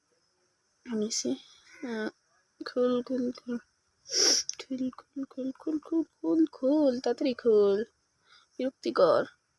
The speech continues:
খুলতাছে, খুলতাছে, খুলতাছে, খুলছে, খুলছে। বেরোই। নিচে যে এক শব্দ কইরা ওরে ডাকি। এটা তো খুলে না, আমি জানি। হ্যালো বাবু,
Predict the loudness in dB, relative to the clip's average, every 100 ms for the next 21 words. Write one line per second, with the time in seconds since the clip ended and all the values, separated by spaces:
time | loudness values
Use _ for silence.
0 | _ _ _ _ _ _ _ _ _ _
1 | -8 -6 -2 0 0 -2 -4 _ _ _
2 | -20 -12 -4 -4 -2 -2 -4 _ -14 -10
3 | -8 -2 -2 -2 _ -12 -8 -4 -2 -4
4 | -6 -8 -10 -18 -20 -20 -12 -10 4 4
5 | 6 0 -4 -20 _ _ _ _ _ _
6 | -16 -8 -4 0 2 4 6 8 6 4
7 | 2 2 0 -2 0 4 4 4 0 -8
8 | -6 0 0 0 -2 -4 -4 -14 -14 _
9 | _ _ _ _ _ _ _ _ _ _
10 | _ _ _ _ _ _ _ -8 -4 -2
11 | -2 0 2 2 2 0 2 2 0 -4
12 | -8 _ _ _ _ _ _ _ 8 8
13 | 8 6 6 2 2